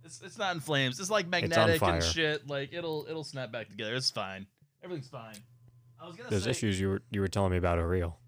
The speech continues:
Speaker 1: I was gonna say, he looks a lot like, uh, old boy from Pumpkinhead. Actually, it's not. It's not the same guy.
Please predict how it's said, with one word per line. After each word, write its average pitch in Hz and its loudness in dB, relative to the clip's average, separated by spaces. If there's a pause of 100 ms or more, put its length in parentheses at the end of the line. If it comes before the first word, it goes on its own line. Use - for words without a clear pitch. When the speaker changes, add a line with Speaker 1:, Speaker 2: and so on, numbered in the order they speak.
Speaker 1:
I 131 -4
was 143 -2
gonna 196 -4
say, 160 2
he 147 -2
looks 185 -4
a 185 -4
lot 147 0 (120)
like, 127 -8 (140)
uh, 110 -4 (140)
old 127 -8
boy 120 -8
from 104 -12
Pumpkinhead. 107 -6 (760)
Actually, 104 -4
it's 110 -8
not. 131 2
It's - -10
not 151 -2
the 127 -10
same 98 -6
guy. 92 -10